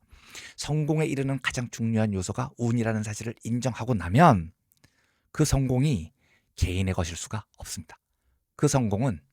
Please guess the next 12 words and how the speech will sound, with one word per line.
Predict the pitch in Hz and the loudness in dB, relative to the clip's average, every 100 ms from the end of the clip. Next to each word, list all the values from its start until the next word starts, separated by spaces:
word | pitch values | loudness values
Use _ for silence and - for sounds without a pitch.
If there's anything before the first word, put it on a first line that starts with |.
| _ _ | _ _
사회적인 | - - 110 117 139 | -10 -4 0 0 0
겁니다. | 113 98 - - _ _ | -2 -4 -6 -14 _ _
그래서 | - 110 92 139 170 - | 0 4 4 2 -4 -4
부자가 | 147 131 131 | -2 2 2
더 | 117 110 | 4 4
많은 | 104 98 | 2 0
세금을 | 98 101 95 95 | -2 -4 -2 0
내는 | 90 87 | 0 -2
것이 | 90 - - | -4 -6 -6
불공정하지 | - 113 110 113 113 98 101 82 | -2 -2 2 0 2 -2 -2 -6
않다는 | - 135 - 98 | -6 -6 -4 -6
겁니다. | 87 - - | -8 -16 -20